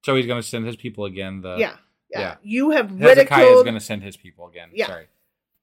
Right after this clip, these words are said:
Speaker 2: "By your messengers, you have ridiculed, ridiculed the Lord."
Speaker 1: Oh, wait, no, he's talking about Assyria.
Speaker 2: Yes, but he's talking
Speaker 1: Well
Speaker 2: to, he, Isaiah is speaking for the Lord, talking to Hezekiah,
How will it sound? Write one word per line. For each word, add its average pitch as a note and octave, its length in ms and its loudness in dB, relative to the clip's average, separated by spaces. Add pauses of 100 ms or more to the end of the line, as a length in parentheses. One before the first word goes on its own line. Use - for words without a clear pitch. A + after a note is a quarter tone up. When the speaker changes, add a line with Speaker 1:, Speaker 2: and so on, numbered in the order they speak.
Speaker 2:
"By A#3+ 200 4
your F4 180 2
messengers, G#3+ 600 -2
you G3+ 120 -2
have E3+ 160 -4
ridiculed, B3+ 800 4
ridiculed C4 600 0
the A#3 60 -2
Lord." G3 360 -4 (220)
Speaker 1:
Oh, F3+ 100 -4
wait, F#3+ 220 -6
no, C#3 140 -6
he's A2+ 180 -8
talking D3+ 220 -6
about C#3+ 140 -8
Assyria. C3+ 440 -14 (260)
Speaker 2:
Yes, G#4 540 -6 (380)
but C#4+ 100 2
he's E4 160 2
talking D#4+ 440 0 (140)
Speaker 1:
Well C4+ 540 6
Speaker 2:
to, - 40 -20 (540)
he, C#4 320 -8 (280)
Isaiah C#4 640 2
is C#4+ 120 -6
speaking C4 380 -10
for A#3 260 2
the F4+ 140 -4
Lord, G3 400 0 (280)
talking A#3+ 520 -8
to C4 580 0 (220)
Hezekiah, C4+ 840 -2